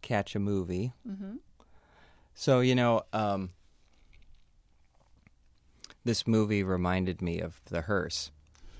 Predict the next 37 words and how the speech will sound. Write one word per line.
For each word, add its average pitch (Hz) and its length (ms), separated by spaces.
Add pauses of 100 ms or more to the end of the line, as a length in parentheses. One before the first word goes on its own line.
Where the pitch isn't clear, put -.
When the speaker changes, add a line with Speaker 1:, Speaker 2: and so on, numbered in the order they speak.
(180)
Speaker 2:
<laughs> - 1400
Speaker 1:
I, 113 140 (180)
w-, 104 160 (180)
Speaker 2:
Now, 208 220
Speaker 1:
I 220 140
Speaker 2:
I've 220 80
gotta 202 180
ask 180 360
why. 175 360
Why 214 200
did 220 120
it 196 60
remind 185 300
you 196 60
of 214 100
the 208 80
hearse? 208 300
Speaker 1:
I'll, 220 260
I'll 220 140
get 277 260
to 190 140
it. 277 240 (140)
Speaker 2:
<laughs> - 40
Speaker 1:
So 123 160
I 135 100
have 139 140
a 120 120
nineteen 120 680
forty-seven 101 720
Pontiac 82 500
hearse, - 460 (320)
and, 90 540 (140)
um, 82 460 (180)
I 101 60
restored 90 600
it 87 240
myself. 82 720